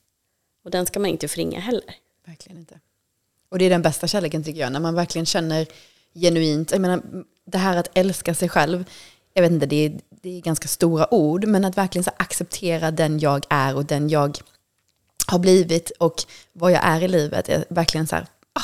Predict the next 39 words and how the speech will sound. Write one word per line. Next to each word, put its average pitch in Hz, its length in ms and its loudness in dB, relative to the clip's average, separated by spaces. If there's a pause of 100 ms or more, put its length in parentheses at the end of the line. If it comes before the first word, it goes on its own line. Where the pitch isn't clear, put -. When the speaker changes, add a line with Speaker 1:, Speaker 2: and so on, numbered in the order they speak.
(120)
Speaker 2:
vad 175 100 -2
härligt 214 440 0
att 208 100 -2
jag 226 100 2
får 190 100 -6
vara 180 300 0
den 165 220 -2
jag 196 240 0
är", - 280 2
och 190 100 -2
verkligen 185 280 0
njuta 190 300 0
av 175 40 -4
sig 233 140 -6
själv. - 160 0
Sen - 120 -4
har 381 80 -2
vi 285 60 0
dåliga 156 340 -4
dagar 208 360 0
när 156 60 -4
man 156 140 -2
är 156 80 0
så - 100 -6
här, - 60 -6
"Gud, 156 140 -4
jag 147 40 2
är 151 40 -2
trött - 200 -8
på - 80 -14
dig - 100 -10
själv. - 180 -12
Jag 208 120 -2
är 233 40 0
så 247 80 -6
trött - 240 -2
på - 60 -8
dig, 196 100 2
Sanna. - 260 -6